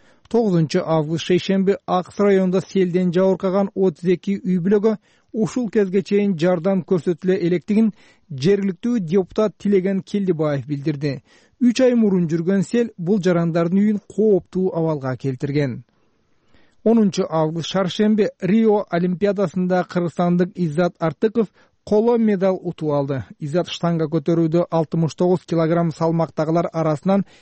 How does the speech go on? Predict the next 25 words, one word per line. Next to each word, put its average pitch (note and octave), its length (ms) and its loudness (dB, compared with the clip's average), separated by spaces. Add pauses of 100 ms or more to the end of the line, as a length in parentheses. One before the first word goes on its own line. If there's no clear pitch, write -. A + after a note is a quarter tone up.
(140)
ийгиликке F3+ 540 0
жетишти. C#3+ 600 -4 (460)
Бул A3+ 240 2
быйылкы G3+ 680 0
Олимпиада F3+ 640 0
оюндарындагы E3+ 920 0
Кыргызстандын F#3 540 -2 (100)
биринчи G3 460 0
байгелүү F3 760 0
оруну E3 460 0
болуп C3+ 260 -4
калды. C3 360 -6 (1000)
Он A3+ 160 4
биринчи E3 400 0
август D#3 380 -2
бейшемби F#3+ 500 0 (100)
Атамекен F#3 540 0
фракциясынын F#3 600 -2
лидери F#3 180 0
Өмүрбек F3+ 340 0
Текебаев F#3+ 600 0 (340)
конституцияны A3 560 2
өзгөртүү A3+ 600 0
боюнча G3 540 0
референдумга F3+ 680 0